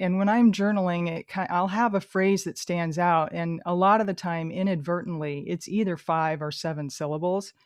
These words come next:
So I think that just happens to be mine. But I know a lot of people consider, especially in English, where we have so many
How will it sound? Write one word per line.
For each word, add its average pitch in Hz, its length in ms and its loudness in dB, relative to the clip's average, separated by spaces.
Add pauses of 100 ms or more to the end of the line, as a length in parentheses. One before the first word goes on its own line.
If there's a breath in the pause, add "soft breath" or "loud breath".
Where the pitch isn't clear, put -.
(440)
So 190 500 4
I 190 100 0
think 220 300 -2 (280)
that 185 180 0
just - 160 -4
happens 185 300 0
to - 80 -4
be 165 140 -2
mine. 170 380 2
But 196 140 2
I 180 80 2
know 190 400 0 (380 soft breath)
a 190 80 0
lot 220 240 4
of 262 100 -2
people 175 280 -4
consider, 165 540 -4
especially 170 520 -4
in 156 100 -6
English, 160 440 -4
where 156 100 -8
we 151 100 -8
have 156 180 -6
so - 160 -6
many 160 360 -4